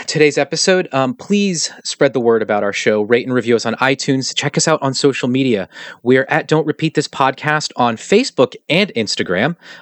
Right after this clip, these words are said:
um, at Don't Repeat Pod on Twitter. And you can send long-form feedback to don't repeat this pod at gmail dot com.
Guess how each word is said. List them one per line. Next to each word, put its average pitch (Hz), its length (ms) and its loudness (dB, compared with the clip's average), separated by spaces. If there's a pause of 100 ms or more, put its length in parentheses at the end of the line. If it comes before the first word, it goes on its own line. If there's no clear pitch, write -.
(140)
um, 107 260 0
at 127 200 -2
Don't 127 180 0
Repeat 120 400 -4
Pod 110 360 0
on 98 220 -2
Twitter. 180 380 0 (560)
And 131 200 0
you 135 80 0
can 131 180 -6
send 127 400 0
long-form 131 680 0
feedback 117 600 -2
to 110 480 0 (540)
don't 160 200 2
repeat 143 340 -4
this 120 140 0
pod 104 420 0 (300)
at 101 260 -2
gmail 110 420 0
dot 98 240 0
com. 87 400 -6